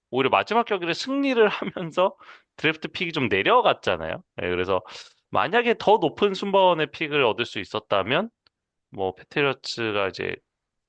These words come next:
뭐 더 원하는 선수를 이제 뽑는다던가 아니면 그거를 팔아서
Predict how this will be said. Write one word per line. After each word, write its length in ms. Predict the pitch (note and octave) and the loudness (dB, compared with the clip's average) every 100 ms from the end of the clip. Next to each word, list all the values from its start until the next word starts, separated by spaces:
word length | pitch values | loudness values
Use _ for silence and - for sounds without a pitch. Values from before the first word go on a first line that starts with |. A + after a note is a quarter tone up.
| _ _ - | _ _ -18
뭐 140 | - - | -16 -12
더 120 | - C#3 | -2 2
원하는 400 | B2 A2+ C#3 B2 | 4 4 2 0
선수를 360 | D#3 D3 B2 F#2 | -2 0 -2 -2
이제 100 | F#2+ | -4
뽑는다던가 760 | - D3+ D3+ C#3+ A#2+ G2 G2 A2 | -6 -6 -2 -2 0 -2 -2 -2
아니면 240 | G2+ G2+ G2 | 0 -2 -2
그거를 360 | A#2 A2 G#2 - | 0 0 0 -4
팔아서 600 | - G3+ F#3+ F3 G3 | 0 2 2 2 0